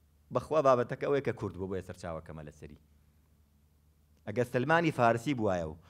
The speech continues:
سوهەیبی ڕۆمی بووایە، چونکە ئەوان خاوەنی حەزارەت بن و شتیان زۆر لەسەر باسکرا، ناویان ون نەبوو. بەس ئەمەی خۆمان، تەنانەت کە خۆشمان باسی دەکەین، هەندێک کەس بە تەنزەوە ئەڵێ، «بابە، بە زۆر مەیکەن بە کورد.» ئەگەر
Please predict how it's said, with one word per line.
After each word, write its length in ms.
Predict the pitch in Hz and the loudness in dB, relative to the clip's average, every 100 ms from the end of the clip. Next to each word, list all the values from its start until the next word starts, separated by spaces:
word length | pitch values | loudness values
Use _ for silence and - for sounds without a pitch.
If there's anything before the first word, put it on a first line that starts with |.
| - - | -14 -4
سوهەیبی 400 | 143 175 170 151 | 4 4 6 6
ڕۆمی 260 | 135 143 160 | 6 6 4
بووایە، 320 | 151 151 156 160 - - _ _ - | 6 8 8 6 -2 -20 _ _ -8
چونکە 280 | 170 135 - | -6 -2 2
ئەوان 240 | 131 123 123 | 4 2 2
خاوەنی 400 | 135 120 123 120 117 | 6 8 8 4 2
حەزارەت 460 | 127 120 113 113 107 | 2 6 6 4 0
بن 80 | 110 | -6
و 140 | 104 - - | -8 -12 -16
شتیان 360 | - - 156 139 | -10 4 6 6
زۆر 140 | 151 135 | 4 4
لەسەر 200 | 127 131 120 | 4 2 4
باسکرا، 460 | 120 117 139 151 160 - - | 6 4 8 8 8 4 -6
ناویان 480 | 131 156 147 139 127 | 8 12 12 10 6
ون 200 | 135 147 135 | 4 4 6
نەبوو. 260 | 110 87 - - 135 | 4 0 -10 -2 0
بەس 140 | 139 - | 0 2
ئەمەی 240 | 156 208 143 | 6 6 6
خۆمان، 400 | 147 135 147 156 147 - _ _ _ | 6 8 6 4 0 -16 _ _ _
تەنانەت 380 | 151 147 160 175 | 4 6 4 4
کە 60 | 180 214 | 4 8
خۆشمان 320 | 220 190 185 | 8 8 8
باسی 220 | 185 185 185 | 10 10 6
دەکەین، 240 | 185 196 - - 170 | 6 4 2 -4 0
هەندێک 360 | 175 156 156 | 0 4 4
کەس 140 | 170 165 156 | 4 2 2
بە 60 | 151 151 | 2 4
تەنزەوە 360 | 170 135 135 131 | 2 6 6 6
ئەڵێ، 180 | 135 135 - - | 4 2 -2 4
«بابە، 200 | 143 135 123 | 6 8 6
بە 40 | 120 | 4
زۆر 140 | 131 127 | 4 4
مەیکەن 240 | 104 92 | 2 -2
بە 60 | 85 85 | -6 -10
کورد.» 160 | 82 - - | -14 -16 -2
ئەگەر 180 | 139 | 4